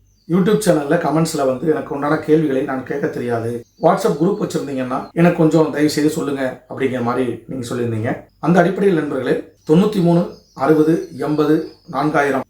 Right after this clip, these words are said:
என்று சொல்றேன். ஒன்பது மூன்று ஆறு பூஜ்ஜியம் எட்டு பூஜ்ஜியம்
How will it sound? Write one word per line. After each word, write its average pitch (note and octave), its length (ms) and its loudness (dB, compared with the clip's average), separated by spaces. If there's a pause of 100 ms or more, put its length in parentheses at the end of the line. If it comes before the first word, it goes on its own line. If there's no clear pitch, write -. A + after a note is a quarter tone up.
(100)
என்று D#3 180 2
சொல்றேன். C3 260 0 (120)
ஒன்பது F#3 260 6 (160)
மூன்று E3 260 4 (320)
ஆறு F3 220 2
பூஜ்ஜியம் D#3 460 0
எட்டு C#3+ 340 0
பூஜ்ஜியம் D3+ 360 2